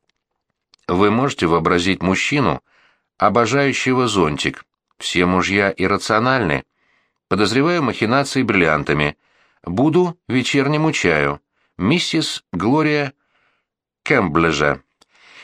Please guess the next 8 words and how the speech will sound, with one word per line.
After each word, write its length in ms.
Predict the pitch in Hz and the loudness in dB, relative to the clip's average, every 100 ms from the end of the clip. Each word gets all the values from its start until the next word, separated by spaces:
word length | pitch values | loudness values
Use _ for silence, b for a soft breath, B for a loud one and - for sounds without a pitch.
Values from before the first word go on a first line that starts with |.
| B | B
Я 260 | 90 107 113 | -2 0 2
порадовался 580 | 131 123 87 87 - 95 | 2 2 2 2 2 -2
тому, 420 | 113 113 151 139 b b b b | 0 0 0 -4 b b b b
что 380 | - - 98 87 | -8 0 2 2
в 80 | |
глубоко 460 | 80 92 98 98 101 | 2 2 2 2 -2
сидящих 520 | - 92 95 - 92 | 0 0 0 0 0
глазах 520 | 87 92 95 85 - | 2 2 0 -2 -4